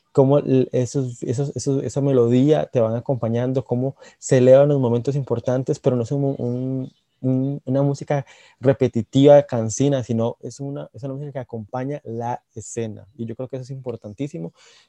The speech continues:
Y bueno, y que es una partitura musical hermosa. O sea, si la escuchan fuera de la película, igual va, les va a encantar.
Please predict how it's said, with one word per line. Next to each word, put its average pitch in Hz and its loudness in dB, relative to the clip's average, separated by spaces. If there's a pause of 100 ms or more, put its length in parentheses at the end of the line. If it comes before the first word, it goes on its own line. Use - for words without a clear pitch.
Y 143 -2
bueno, 131 -4
y 117 -12
que 117 -12 (100)
es 110 -16
una 131 -10
partitura 123 -10
musical 123 -10 (280)
hermosa. 123 4 (100)
O - -20
sea, 123 -2
si 127 -2
la 120 2
escuchan 156 -4
fuera 143 4
de 120 0
la 110 -8
película, 127 -8
igual 123 -6
va, 123 -8
les 120 -6
va 120 -4
a - -6
encantar. 117 -12